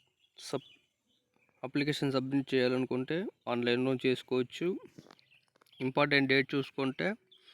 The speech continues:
నోటిఫికేషన్ రిలీజ్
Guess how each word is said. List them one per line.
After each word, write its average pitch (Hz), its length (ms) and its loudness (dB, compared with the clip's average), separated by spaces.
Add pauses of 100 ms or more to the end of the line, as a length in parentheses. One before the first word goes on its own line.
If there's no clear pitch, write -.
(2500)
నోటిఫికేషన్ 139 580 2
రిలీజ్ 139 240 4